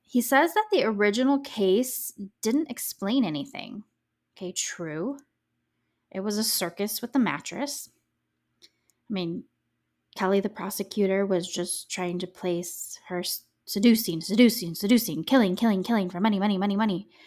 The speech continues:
Kinda almost like trying to persuade the jury. I mean, there were no facts. Now, Brian, um, the lawyer, said that a battered woman expert should have been called to the stand,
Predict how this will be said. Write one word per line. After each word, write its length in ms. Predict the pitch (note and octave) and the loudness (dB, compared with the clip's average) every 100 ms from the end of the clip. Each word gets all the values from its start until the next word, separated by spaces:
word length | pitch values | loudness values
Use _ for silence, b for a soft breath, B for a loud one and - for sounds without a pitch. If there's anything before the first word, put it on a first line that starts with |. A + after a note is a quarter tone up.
| B B | B B
Kinda 140 | - D4 | 0 4
almost 240 | C#4 C4 | 4 2
like 120 | A3 | -2
trying 180 | - G3+ | -4 -4
to 60 | G3+ | -4
persuade 480 | F3+ - F3 F3 F#3+ | -4 -6 -4 -2 -2
the 60 | |
jury. 380 | F3+ C#3 D#3+ F4 A#4+ _ _ _ _ _ _ _ _ | -4 -4 -4 -4 -6 _ _ _ _ _ _ _ _
I 60 | A#3+ | 0
mean, 80 | G#3+ | 4
there 100 | G3+ | 4
were 80 | G3 | 6
no 160 | G3+ | 2
facts. 960 | F#3+ - B3 C4 - _ - - - - _ _ _ _ _ _ - | 0 0 2 2 -2 _ -12 -10 -10 -12 _ _ _ _ _ _ 0
Now, 200 | G#3+ G3 | 4 4
Brian, 600 | G3 G#3 D4+ D4+ C4 - | 6 6 6 4 0 0
um, 560 | G#3+ G3+ F#3+ F#3+ G#3 G#3 _ _ _ - - _ _ | 0 2 0 -2 -4 -6 _ _ _ -20 -20 _ _
the 80 | G#3+ | 2
lawyer, 480 | G#3 E3+ E3+ E3+ C#4+ - | 4 4 0 -4 -6 -8
said 340 | - G3 F#3 | -4 -4 0
that 280 | F3 E3 - b b b b b _ _ _ _ | 0 0 -4 b b b b b _ _ _ _
a 100 | A3+ | 0
battered 640 | G3+ - G#3 G#3+ D#4 E4+ G#3 | 0 0 0 2 0 -2 0
woman 320 | A3 B3 G3+ | 2 2 0
expert 440 | - - - F3 - | -6 -8 -8 -8 -6
should 360 | - - B3+ | -6 -4 -4
have 80 | C#4+ | -2
been 180 | C4 A3 | -2 -2
called 560 | - - F#3+ F#3 F#3 - | -6 -6 -2 -2 -2 -6
to 100 | F#3 | -12
the 80 | |
stand, 680 | D#3 - F4+ G#4+ - - G#3+ | -12 -8 -6 -6 -8 -12 -14